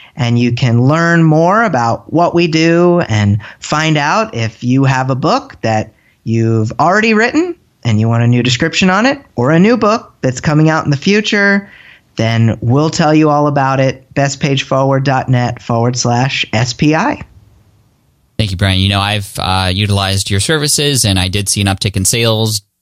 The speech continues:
Speaker 2: just by simply changing the product description. You're so right when you say, you know, it is a sales page. And I think that hopefully people moving forward, whether you have books yet or not, even if you have other kinds of products on Amazon, you need to really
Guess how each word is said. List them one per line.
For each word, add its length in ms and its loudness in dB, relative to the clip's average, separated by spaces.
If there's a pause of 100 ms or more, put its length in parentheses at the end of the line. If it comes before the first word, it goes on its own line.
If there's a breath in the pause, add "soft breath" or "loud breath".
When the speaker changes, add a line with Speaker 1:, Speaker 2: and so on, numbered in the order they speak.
Speaker 2:
just 200 -6
by 120 0
simply 560 -2 (320 soft breath)
changing 300 0
the 60 0
product 280 -4
description. 420 -2
You're 80 0
so 240 0
right 240 -2
when 160 0
you 80 -2
say, 420 -2
you 120 -4
know, 100 0
it 140 -2
is 240 0
a 80 -2
sales 340 -2
page. 540 -8
And 80 -2
I 80 0
think 260 -6
that 160 -2
hopefully 400 -2
people 300 -2
moving 260 0
forward, 420 0 (520 loud breath)
whether 180 0
you 200 2
have 220 -2
books 280 -2
yet 180 -2
or 100 0
not, 400 -2 (240 soft breath)
even 180 2
if 100 -4
you 100 0
have 160 0 (100)
other 240 0
kinds 300 -2
of 80 -6
products 300 -4
on 80 -2
Amazon, 340 2
you 60 0
need 160 0
to 80 2
really 260 0